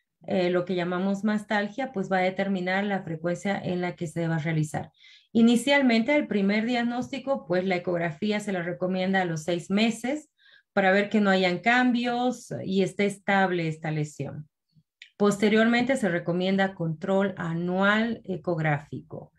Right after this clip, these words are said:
eh, para poder también dese-, em, ver si es que tiene algún cambio o no. Ahora, en la mujer que tiene mastopatía fibroquística,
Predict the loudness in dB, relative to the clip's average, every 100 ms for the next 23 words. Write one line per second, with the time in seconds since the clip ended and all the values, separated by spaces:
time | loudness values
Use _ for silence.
0 | _ _ _ _ 0 4 4 4 2 2
1 | 2 4 4 4 2 -6 _ -4 0 2
2 | 2 2 0 -2 -6 -6 -2 0 2 0
3 | -6 _ _ -6 0 0 -2 -2 -2 -2
4 | -6 -6 -2 2 2 2 2 -2 -2 -2
5 | 0 -2 0 0 -2 -8 _ _ _ -20
6 | -20 _ _ 0 2 2 -2 0 2 2
7 | 2 2 -2 -2 -6 -4 -2 0 2 0
8 | -2 -6 -6 -4 -2 -2 -2 -2 -2 -4
9 | -6 -6 -4 -4 -2 -4